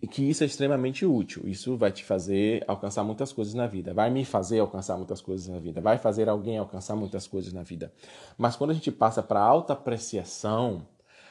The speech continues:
a autoapreciação, você encontra muito na, na internet, em, em conteúdos, vai, você pode usar como amor incondicional, né? Vai tá lá como amor incondicional. Mas a autoapreciação é a apreciação de si mesmo por simplesmente existir.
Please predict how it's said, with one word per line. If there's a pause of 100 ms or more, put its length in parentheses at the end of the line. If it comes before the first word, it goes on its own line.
(160)
a
autoapreciação,
você
encontra
muito
na,
na
internet,
em, (100)
em
conteúdos,
vai, (140)
você
pode
usar
como
amor
incondicional,
né? (240)
Vai
tá
lá
como
amor
incondicional. (240)
Mas
a
autoapreciação (240)
é
a
apreciação
de
si
mesmo
por
simplesmente
existir.